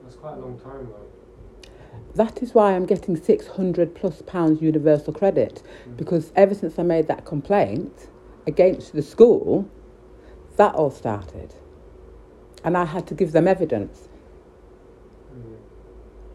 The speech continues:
Speaker 2: They don't
Speaker 1: How
Speaker 2: just
Speaker 1: has
Speaker 2: give
Speaker 1: that,
Speaker 2: you
Speaker 1: how
Speaker 2: that
Speaker 1: has that
Speaker 2: kind of
Speaker 1: affected
Speaker 2: money.
Speaker 1: you in terms of, with regards
Speaker 2: I'm
Speaker 1: to,
Speaker 2: shocked.
Speaker 1: you said work, you mentioned that you can't work.
Speaker 2: Well, I can't work, 'cause I've always worked. I used to be a nanny, so when you've got staff at the local supermarket who deliver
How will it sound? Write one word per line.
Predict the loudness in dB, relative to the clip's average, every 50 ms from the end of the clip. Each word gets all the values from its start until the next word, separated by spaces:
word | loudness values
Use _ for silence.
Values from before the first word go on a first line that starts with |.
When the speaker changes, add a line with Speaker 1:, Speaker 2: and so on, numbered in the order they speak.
| -20 -20 -12 -6
Speaker 2:
They | 4 6
don't | 6 6 6
Speaker 1:
How | 4
Speaker 2:
just | 2 2 2
Speaker 1:
has | 0 4
Speaker 2:
give | 4 4
Speaker 1:
that, | 6 4
Speaker 2:
you | 4
Speaker 1:
how | 4
Speaker 2:
that | 2
Speaker 1:
has | 2
that | -2 -4
Speaker 2:
kind | -2 -2 0
of | 0 0
Speaker 1:
affected | 0 0
Speaker 2:
money. | -2 -4 -6 -8
Speaker 1:
you | -12 -12 -12 -14
in | -14
terms | -14 -14 -14 -12 -10 -10
of, | -10 -12 -12 -16 -20 -20 -20 -20 -20 -20 -20 -20 -20 -20 -20 -20 -20 -20
with | -20 -20
regards | -16 0 4 4
Speaker 2:
I'm | 4 4
Speaker 1:
to, | 4
Speaker 2:
shocked. | 2 2 4 4 2 0 -2 -10 -14 -14
Speaker 1:
you | -14
said | -14 -14 -16 -16 -18 -16 -14
work, | -12 -12 -12 -12 -14 -18 -20 -20 -20 -18
you | -18 -16
mentioned | -18 -18 -18 -16 -14 -14
that | -14 -16
you | -18 -20 -20 -20
can't | -18 -18 -18 -16
work. | -16 -16 -16 -18 -20 -20 -20 -20 -20 -20 -20 -20 -20 -20 -4 2
Speaker 2:
Well, | 2 2
I | 2
can't | 2 -2 -2 0 0
work, | 0 0 0 -2 -6 -10 -16 -20 -20 -20 -20 -20 -20 -20 -20 -16 -10
'cause | -2 -2
I've | 0 2
always | 4 4 4 4 2 2 0
worked. | -4 -4 -4 -6 -10 -18 -20 -20 -20 -20 -20 -20 -20 -20 -6 0
I | 0
used | 0 0 0 -6
to | 4
be | 4 6
a | 6
nanny, | 6 2 0 -2 -4 -4
so | -4 -2 -2 2
when | 2 4 2 2
you've | 2 2
got | 0 -2 -2
staff | -2 0 0 0 0 0 -6 -16 -20 -20 -20 -20 -20 -20 -20 -14 -10
at | -10 0 4
the | 6
local | 6 6 6 2 -2 -12
supermarket | 0 0 0 0 2 -2 -4 -2 -2 -2 -4 -6 -6 -4
who | -4 -2
deliver | 0 2 4 4 4 4 4 2 2 2 0